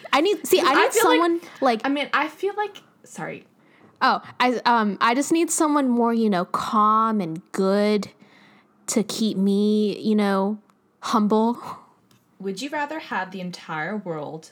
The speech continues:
Speaker 2: think you're a horrible person, but have your family be proud of you? Or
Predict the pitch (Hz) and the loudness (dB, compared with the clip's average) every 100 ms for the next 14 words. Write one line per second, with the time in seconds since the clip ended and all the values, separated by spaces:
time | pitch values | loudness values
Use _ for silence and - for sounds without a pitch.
0 | _ 175 165 175 160 156 - 175 165 165 | _ -12 -10 -8 -8 -10 -14 -8 -6 -6
1 | 208 208 170 147 143 135 151 202 - _ | -10 -10 -12 -12 -12 -12 -12 -14 -16 _
2 | 190 175 165 165 - 220 262 214 160 160 | -10 -8 -8 -10 -8 -6 -4 -6 -8 -12
3 | 175 151 - 185 185 151 117 87 165 _ | -12 -14 -10 -8 -8 -10 -12 -14 -14 _
4 | _ _ _ _ _ 240 226 156 160 | _ _ _ _ _ -4 -2 -4 -8